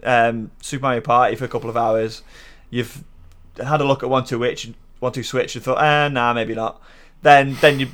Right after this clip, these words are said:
you'd probably reach for Mario and Sonic. But, um, it, yeah, it's not top of my wanted list. But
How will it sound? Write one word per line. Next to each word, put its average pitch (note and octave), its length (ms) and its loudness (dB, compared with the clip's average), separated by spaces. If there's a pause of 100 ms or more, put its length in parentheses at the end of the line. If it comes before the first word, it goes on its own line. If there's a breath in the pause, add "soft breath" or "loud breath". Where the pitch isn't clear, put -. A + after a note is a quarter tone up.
(160)
you'd C3 180 -2
probably C3+ 240 4
reach B2+ 180 -2
for - 100 -12
Mario A#2+ 260 2
and A#2 80 -8
Sonic. B2+ 460 -2
But, C#3 320 2
um, B2+ 380 0 (320)
it, C#3+ 220 -4
yeah, C3 140 6
it's B2+ 120 -4
not F3 220 0
top E3 240 0
of C3+ 60 -8
my B2 180 4
wanted A2+ 400 -8
list. A2 280 -8
But B2 220 -2